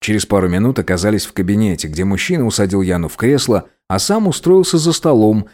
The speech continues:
чтобы не смущать и без того смущенно перепуганную девушку голым телом. "Итак", включил настольную лампу,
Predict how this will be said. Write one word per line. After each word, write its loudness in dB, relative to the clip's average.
чтобы 0
не 4
смущать 0
и 2
без -4
того 2
смущенно 0
перепуганную 0
девушку 0
голым 0
телом. -6
"Итак", -4
включил 0
настольную 2
лампу, -2